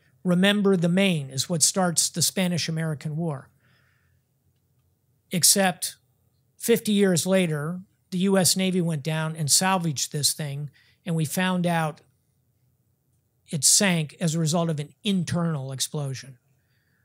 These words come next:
We did not follow the truth initially. And I'll tell you this, everywhere I've been, every office I've been in, I had a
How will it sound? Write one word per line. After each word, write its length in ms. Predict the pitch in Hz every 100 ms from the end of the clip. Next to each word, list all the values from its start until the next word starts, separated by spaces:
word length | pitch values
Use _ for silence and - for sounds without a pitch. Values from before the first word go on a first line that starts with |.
| _ _ _
We 120 | 196
did 160 | 170 160
not 280 | 180 185 185 _ _ _ _ -
follow 480 | - 190 170 170 151
the 140 | 139
truth 500 | - 156 139 131 - _ _ _ _ _ _ _ _ _ _ _ -
initially. 640 | 175 170 - 147 143 - _ _ _ _ _ _ _
And 140 | 180 175
I'll 100 | 160
tell 180 | 220
you 100 | 220
this, 480 | 175 185 156 - - _ _ -
everywhere 540 | 208 208 208 208 196
I've 220 | 185 175 147
been, 380 | 160 151 147 -
every 300 | 190 180 156
office 480 | 180 185 - 180 190
I've 220 | 175 147
been 160 | 175
in, 340 | 160 151 151 156 _ _ _ _ _
I 100 | 190
had 140 | 175
a 100 | 165